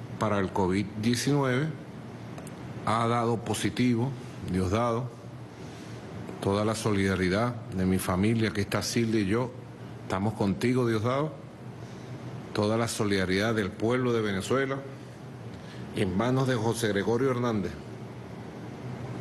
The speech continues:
Estoy seguro que con tu fortaleza moral, espiritual y la protección de nuestro santo José Gregorio Hernández, transitarás estos días de tratamiento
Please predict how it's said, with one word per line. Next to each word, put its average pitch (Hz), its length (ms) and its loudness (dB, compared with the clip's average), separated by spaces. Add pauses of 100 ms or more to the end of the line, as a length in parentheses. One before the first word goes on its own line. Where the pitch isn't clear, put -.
(1040)
Estoy - 520 2
seguro 131 540 2 (760)
que 98 120 0
con 101 240 4
tu 101 120 2
fortaleza 104 760 2
moral, 123 460 2
espiritual 117 880 0 (520)
y 95 80 4
la 104 160 2
protección 123 760 2
de 120 100 2
nuestro 113 360 0
santo 131 500 0
José 110 240 2
Gregorio 110 340 4
Hernández, 151 460 2 (640)
transitarás 110 760 2
estos 123 300 2
días 143 260 2 (760)
de 113 380 2 (100)
tratamiento 127 1040 2